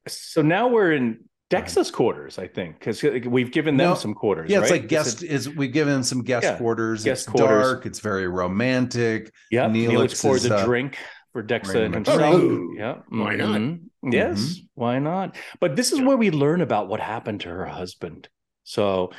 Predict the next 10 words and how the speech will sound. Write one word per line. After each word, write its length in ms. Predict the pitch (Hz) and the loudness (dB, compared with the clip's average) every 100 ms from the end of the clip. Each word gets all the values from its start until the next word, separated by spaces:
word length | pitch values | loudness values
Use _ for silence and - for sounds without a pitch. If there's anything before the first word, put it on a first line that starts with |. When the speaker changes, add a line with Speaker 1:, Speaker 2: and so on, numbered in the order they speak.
| - - - | -18 -18 -2
Speaker 1:
we 200 | 123 117 | 0 0
find 360 | 113 135 139 135 | 0 -2 0 0
out 180 | 117 | 0
that 120 | 110 113 | -2 0
they 180 | 110 | 0
had 140 | 104 98 | 0 -2
occupied 600 | 98 101 110 - 95 90 | -2 -2 -6 -4 -4 -4
a 60 | |
certain 340 | 87 110 - 95 | -6 -6 -6 -8
planet, 520 | - 120 117 113 - | -4 -2 0 -2 -4